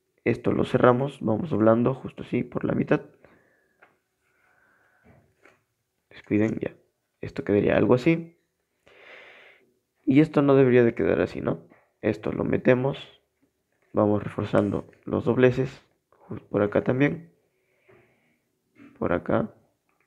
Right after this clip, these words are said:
y por acá. Marcamos un poquito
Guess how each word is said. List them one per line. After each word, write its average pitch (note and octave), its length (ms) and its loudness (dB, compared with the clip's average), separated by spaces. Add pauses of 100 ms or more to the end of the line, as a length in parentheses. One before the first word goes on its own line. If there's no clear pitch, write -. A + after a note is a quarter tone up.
(1120)
y - 240 -2
por - 200 -2
acá. - 200 -6 (1300)
Marcamos A2+ 500 -2
un C3 80 -4
poquito D3 500 -2